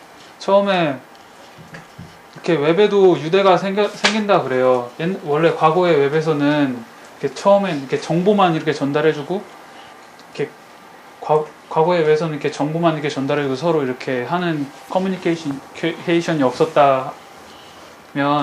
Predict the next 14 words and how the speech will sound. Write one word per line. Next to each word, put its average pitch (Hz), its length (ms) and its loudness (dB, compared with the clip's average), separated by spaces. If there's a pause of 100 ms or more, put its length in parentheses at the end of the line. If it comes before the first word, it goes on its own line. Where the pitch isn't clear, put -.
(140)
이렇게 123 200 -2
이제 147 360 0
현재 208 320 2
웹에서는 139 760 2
이제 120 340 -2 (680)
이렇게 - 160 -12
서로 190 520 4
이렇게 135 460 0 (460)
사람들과 165 1080 4
관계를 151 400 0
맺고 127 360 -4
이렇게 127 200 -6
소통을 175 440 -4
하면서 131 600 0